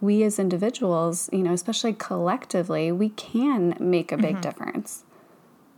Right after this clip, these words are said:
Speaker 2: Yeah, money talks.
Speaker 1: Right.
Speaker 2: Money talks. And so at a larger scale, these companies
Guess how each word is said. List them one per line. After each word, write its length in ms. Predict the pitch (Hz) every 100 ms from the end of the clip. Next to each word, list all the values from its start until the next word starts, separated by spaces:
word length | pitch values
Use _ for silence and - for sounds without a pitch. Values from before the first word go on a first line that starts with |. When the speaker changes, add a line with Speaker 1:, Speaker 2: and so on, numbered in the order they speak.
| _ _ _ _ _ _ _ _ _ _ _ _ _ _ -
Speaker 2:
Yeah, 240 | 202 240 214 -
money 260 | 208 269
talks. 500 | 294 180 226 220 - -
Speaker 1:
Right. 300 | 185 - - - -
Speaker 2:
Money 460 | 214 220 233 233 226 - -
talks. 440 | - 202 165 - -
And 140 | 208 190
so 360 | 196 185 185 -
at 440 | 190 180 180 175 -
a 140 | 180
larger 380 | 180 196 196 196
scale, 480 | - - 175 175 170
these 240 | 175 175
companies 600 | - 175 175 170 170 -